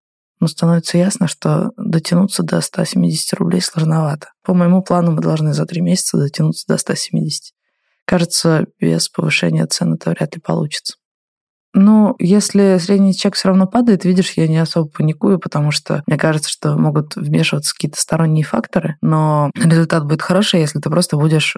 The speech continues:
следить за тем, что ты придерживаешься своей методики. Если ты знаешь, что средний чек повышает кросс-сейл и апсейл, и это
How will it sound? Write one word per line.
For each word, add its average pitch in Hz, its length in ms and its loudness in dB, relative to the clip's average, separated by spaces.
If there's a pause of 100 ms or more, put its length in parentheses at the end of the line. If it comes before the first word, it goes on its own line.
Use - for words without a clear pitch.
(140)
следить 160 460 0
за 156 80 2
тем, 165 220 0
что - 180 -10
ты 147 400 -2 (180)
придерживаешься 139 680 0
своей 143 240 0
методики. 143 560 -2 (100)
Если 147 300 0
ты 151 100 -4
знаешь, 190 240 4
что 156 140 -4
средний 147 360 0
чек 147 240 -4
повышает 139 440 -2
кросс-сейл 139 500 -2
и 131 40 -2
апсейл, 185 440 0
и 135 480 -2
это 143 640 0